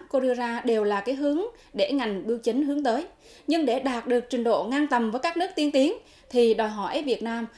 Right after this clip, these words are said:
phải tin học hóa và tự động hóa. Vậy trong câu hỏi này chúng ta phải chọn phương án A. Câu hỏi tiếp theo, đây là phương thức truyền dẫn cổ điển hiện nay được thay thế bằng các phương thức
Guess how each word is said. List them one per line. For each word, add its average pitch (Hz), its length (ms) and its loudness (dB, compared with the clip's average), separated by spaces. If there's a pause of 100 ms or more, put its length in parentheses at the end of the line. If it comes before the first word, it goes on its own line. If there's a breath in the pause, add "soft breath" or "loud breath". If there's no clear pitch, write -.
(220 loud breath)
phải 285 480 -4 (440)
tin 285 220 2
học 247 220 -4
hóa 208 360 -8
và 196 280 -8
tự 208 180 -2
động 196 220 -6
hóa. 208 240 -10 (360 loud breath)
Vậy 247 240 -2 (320)
trong 262 180 0
câu 254 120 -2
hỏi 247 220 -6
này 202 360 -8
chúng 233 140 -4
ta 220 220 -8
phải 185 100 -8
chọn 202 360 -8
phương 202 120 -8
án 190 160 -12
A. 208 180 -10 (2000 soft breath)
Câu 311 120 -2
hỏi 302 260 -4
tiếp 370 200 -4
theo, 285 260 0 (320 loud breath)
đây 302 240 0
là 240 200 0
phương 302 200 -4
thức 453 140 -4 (200)
truyền 247 180 2
dẫn 220 300 -2
cổ 285 140 4
điển 277 220 0 (360 loud breath)
hiện 254 280 2
nay 269 260 2
được 233 260 2
thay 269 160 -4
thế 269 300 -2
bằng 226 300 -4
các 294 200 -6 (100)
phương 262 160 -4
thức 349 140 -6